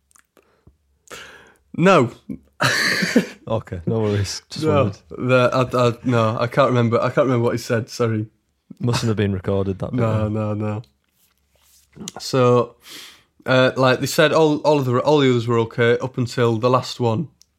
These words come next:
Speaker 1: So, uh, the, John goes up to them and goes, "Right, so, uh,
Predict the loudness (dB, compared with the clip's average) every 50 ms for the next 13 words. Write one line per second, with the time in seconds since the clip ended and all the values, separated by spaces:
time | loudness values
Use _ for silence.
0 | _ -20 -12 -8 -4 -4 -4 -4 -6 -8 _ _ _ -20 -20 -20 _ -20 -18 -14
1 | -10 -10 -10 -10 -12 -14 -16 -20 _ _ -10 -4 0 0 2 2 2 0 -2 -2
2 | -4 -8 -6 -6 -4 -2 -2 -2 -2 -2 -2 -2 -6 -10 _ _ _ _ _ _
3 | _ _ _ _ _ _ _ _ _ _ -2 2 4 6 6 4 2 -2 -8 -4
4 | 0 2 4 4 4 2 2 -2 -6 _ _ _ -4 -2 0 2 2 2 0